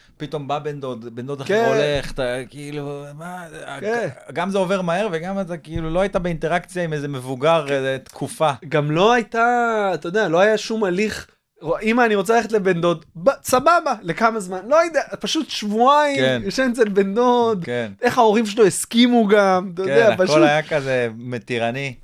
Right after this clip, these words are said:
Speaker 2: כן.
Speaker 1: היום הכל מסובך.
Speaker 2: אז איך הגעת מה-,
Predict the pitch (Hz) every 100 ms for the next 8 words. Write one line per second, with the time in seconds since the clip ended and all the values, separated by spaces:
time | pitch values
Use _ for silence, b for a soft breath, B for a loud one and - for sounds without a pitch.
0 | - 165 160 147 131 131 170 143 147 127
1 | 127 107 123 131 - - _ _ _ 151
2 | 160 214 247 202 196 202 175 160 151 147
3 | 143 147 143